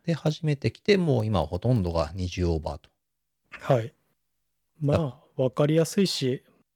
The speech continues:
Speaker 2: 海外としてもメインストリームになってきてるんで、当然の流れかなとも思いますが。
Speaker 1: 一番短いもんね。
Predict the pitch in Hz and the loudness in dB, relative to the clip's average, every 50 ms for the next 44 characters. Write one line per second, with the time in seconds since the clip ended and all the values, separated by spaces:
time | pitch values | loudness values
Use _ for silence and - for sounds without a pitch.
0 | _ _ _ - - - 151 156 180 180 - 170 151 139 - - 135 - - - | _ _ _ -8 -2 0 2 4 2 4 4 4 4 4 2 2 0 0 2 0
1 | 185 170 151 135 131 - _ _ _ _ _ _ _ - 147 143 143 147 151 147 | 2 2 4 2 0 -2 _ _ _ _ _ _ _ -2 0 2 4 4 2 0
2 | - - - 165 156 160 160 151 135 127 123 123 127 135 - _ - 147 135 - | 0 -2 0 2 4 4 4 4 4 2 0 0 0 -2 -2 _ -6 -6 -6 -2
3 | - 147 135 131 131 123 120 120 120 123 151 _ _ _ _ _ _ - _ _ | -2 0 0 2 2 0 2 2 0 0 -2 _ _ _ _ _ _ -20 _ _
4 | _ _ _ _ _ _ - - 147 143 139 135 143 143 143 139 139 139 135 151 | _ _ _ _ _ _ -2 2 2 2 4 4 2 4 4 4 2 4 4 4
5 | 151 143 - 123 117 123 123 - 135 127 120 - - _ - - 143 135 139 143 | 2 2 2 0 -4 -4 -2 0 0 -2 -2 -4 -6 _ -8 -4 0 2 4 4
6 | 147 139 139 131 - - 151 123 117 143 - - _ _ _ _ _ _ _ _ | 4 4 4 2 2 0 -2 -2 -2 -6 -10 -18 _ _ _ _ _ _ _ _
7 | _ _ _ _ - 110 - - 147 160 175 175 170 170 170 170 170 170 165 165 | _ _ _ _ -14 -12 -10 -2 2 4 4 4 4 0 -2 -2 -2 -2 0 0
8 | 165 165 160 156 156 156 151 147 151 151 147 143 143 143 143 117 107 107 123 156 | 0 2 2 2 2 2 2 2 2 2 0 0 -2 -2 -2 0 0 0 0 4
9 | - 214 139 90 87 87 87 82 82 87 101 110 110 _ | 6 6 6 6 2 -4 -12 -14 -8 -2 -2 -2 -2 _